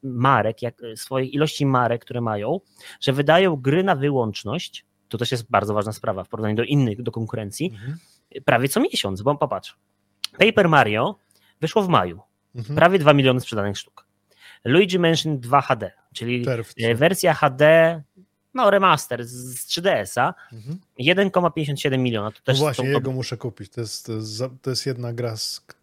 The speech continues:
Speaker 2: którą mam zaległość. Koniecznie.
Speaker 1: No właśnie, ale grałeś chyba w wersję dwa, dwójkę na tym,
Speaker 2: Nie, nie,
Speaker 1: na
Speaker 2: ją
Speaker 1: plecie.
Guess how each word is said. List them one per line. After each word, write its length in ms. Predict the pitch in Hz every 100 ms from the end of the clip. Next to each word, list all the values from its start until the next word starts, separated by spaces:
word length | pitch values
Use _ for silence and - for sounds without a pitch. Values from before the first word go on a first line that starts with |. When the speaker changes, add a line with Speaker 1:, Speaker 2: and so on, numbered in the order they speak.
| _ _ _ _ _
Speaker 2:
którą 240 | 123 117
mam 200 | 113 110
zaległość. 760 | 113 113 104 98 - - - _
Koniecznie. 340 | 110 113 170
Speaker 1:
No 80 | 226
właśnie, 360 | 123 113 -
ale 220 | 139 214 277
grałeś 280 | 349 147
chyba 180 | 127 110
w 80 | 104
wersję 480 | 104 113 113 107 104
dwa, 320 | 101 104 113
dwójkę 340 | 113 127 120
na 100 | 107
tym, 180 | 101 107
Speaker 2:
Nie, 80 | 147
nie, 60 | 151
Speaker 1:
na 60 |
Speaker 2:
ją 240 | 113
Speaker 1:
plecie. 0 | 113